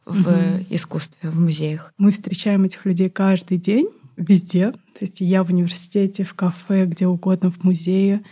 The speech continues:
Speaker 2: Но как бы в сми или же в каких-то публичных пространствах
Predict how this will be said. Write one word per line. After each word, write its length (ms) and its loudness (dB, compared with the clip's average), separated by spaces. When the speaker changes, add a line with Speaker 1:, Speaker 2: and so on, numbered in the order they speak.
Speaker 2:
Но 680 2
как 160 0
бы 240 2
в 320 2
сми 800 0
или 520 0
же 440 0
в 80 -8
каких-то 420 -2
публичных 680 0
пространствах 840 -2